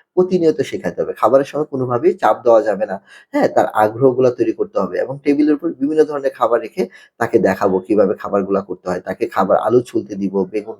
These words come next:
ভর্তা করতে দিব। এই যে এখন আমের দিন আসছে, আম খাওয়ার দরকার নেই, আমটাকে সে ধরবে, টাচ করবে, হুম, এই ধরনের জিনিসগুলা। হ্যাঁ, কলা ছুলে দিবে, হ্যাঁ, এই ধরনের জিনিসগুলো এবং মোটিভেশন করতে হবে। এবং প্রতিদিন আমি রিকোয়েস্ট করবো দশ থেকে পনেরো মিনিট প্রত্যেক বেলা খাবারের আগে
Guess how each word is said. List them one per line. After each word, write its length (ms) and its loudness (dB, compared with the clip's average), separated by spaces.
ভর্তা 260 -6
করতে 260 -10
দিব। 240 -2
এই 80 0
যে 80 2
এখন 160 0
আমের 320 2
দিন 140 0
আসছে, 320 -8
আম 160 0
খাওয়ার 300 0
দরকার 260 0
নেই, 120 -4
আমটাকে 360 -6
সে 140 -8
ধরবে, 480 -2
টাচ 340 -6
করবে, 340 0
হুম, 300 0
এই 100 8
ধরনের 320 0
জিনিসগুলা। 440 -8
হ্যাঁ, 140 0
কলা 240 4
ছুলে 300 2
দিবে, 260 -2
হ্যাঁ, 240 0
এই 120 6
ধরনের 260 2
জিনিসগুলো 340 -2
এবং 160 -4
মোটিভেশন 460 -6
করতে 180 -16
হবে। 80 -4
এবং 160 -10
প্রতিদিন 560 2
আমি 180 0
রিকোয়েস্ট 320 0
করবো 200 0
দশ 260 2
থেকে 200 -2
পনেরো 280 -4
মিনিট 320 -2
প্রত্যেক 460 -2
বেলা 160 6
খাবারের 460 0
আগে 220 0